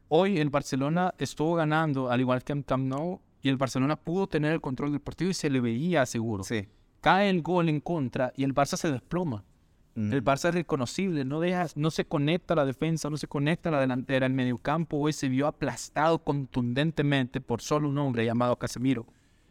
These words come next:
Speaker 1: Y
Speaker 2: Y... da impotencia pensar que en la liga, este equipo con estas deficiencias y tantas crisis de que estamos hablando,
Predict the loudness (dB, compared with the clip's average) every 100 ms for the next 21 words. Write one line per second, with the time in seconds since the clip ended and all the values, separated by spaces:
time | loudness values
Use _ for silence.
0 | _ _ _ _ 2 4 4 4 4 4
1 | 4 2 2 -2 -6 -4 2 4 4 2
2 | -2 0 0 0 0 -2 0 2 2 0
3 | 0 2 4 4 2 2 -2 -4 _ _
4 | -4 -4 -4 -4 -4 -4 -2 0 0 0
5 | -2 -2 0 0 0 -2 -4 -2 0 0
6 | -4 -4 -2 -2 0 -2 -2 0 0 2
7 | 2 2 0 -4